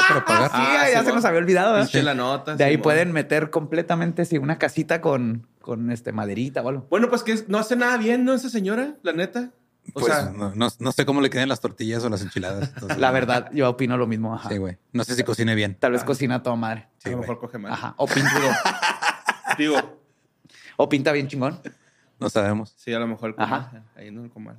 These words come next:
Speaker 2: Tal
Speaker 3: Tortillas.
Speaker 2: vez ahorita su vida oscura es porque no la aceptaron en la escuela de arte. Y
Speaker 1: Eso
Speaker 2: ahora
Speaker 1: pues
Speaker 2: se
Speaker 1: digo.
Speaker 2: dedica a lo que se dedica.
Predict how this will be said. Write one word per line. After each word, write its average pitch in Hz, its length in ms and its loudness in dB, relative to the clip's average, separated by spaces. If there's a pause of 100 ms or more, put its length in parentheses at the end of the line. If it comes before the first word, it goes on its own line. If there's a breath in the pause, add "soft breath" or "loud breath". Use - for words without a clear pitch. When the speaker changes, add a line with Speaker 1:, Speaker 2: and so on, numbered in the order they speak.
(140)
Speaker 2:
Tal 113 80 -16
Speaker 3:
Tortillas. 139 160 4
Speaker 2:
vez 139 220 2
ahorita 135 320 2
su 143 160 -2
vida 123 180 4
oscura 135 280 0
es 143 60 -4
porque 139 280 -2
no 117 260 2
la 123 140 4
aceptaron 123 440 -2
en 123 120 -2
la 107 60 -2
escuela 123 300 -2
de 120 80 0
arte. 127 300 -4 (680)
Y 110 140 2
Speaker 1:
Eso 107 100 4
Speaker 2:
ahora 107 100 2
Speaker 1:
pues 131 120 2
Speaker 2:
se 135 40 6
Speaker 1:
digo. 127 120 2
Speaker 2:
dedica 113 180 0
a 107 40 0
lo 104 120 -2
que 104 80 -12
se 107 100 -8
dedica. 98 220 -8